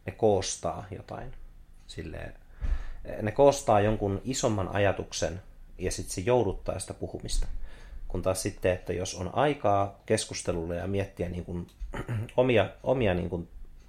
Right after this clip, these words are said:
fraaseja ja tapoja ilmaista juttuja, niin se ei ole ehkä niinkään se, että kyse on englannista, vaan kyse on siitä, että on hokemia. Ja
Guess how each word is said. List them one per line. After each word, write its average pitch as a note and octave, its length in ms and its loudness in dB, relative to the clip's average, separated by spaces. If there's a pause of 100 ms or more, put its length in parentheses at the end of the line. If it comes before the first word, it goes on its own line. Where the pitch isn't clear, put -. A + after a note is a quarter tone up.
(300)
fraaseja G2 460 4
ja - 60 0
tapoja F2+ 340 -2
ilmaista F#2 500 -2
juttuja, F2+ 400 -8
niin E2 220 -6 (680)
se - 160 0
ei C3+ 80 6
ole D3+ 80 8
ehkä D3+ 200 0
niinkään A#2 560 4 (240)
se, B2 220 4
että A2+ 160 0
kyse G#2+ 240 0
on G#2 120 0
englannista, G2+ 640 0 (380)
vaan F#2 200 2
kyse G#2+ 260 0
on F#2+ 160 2
siitä, F#2+ 320 0
että F#2+ 200 -4
on G2 100 2
hokemia. F#2 500 2 (760)
Ja E2 260 4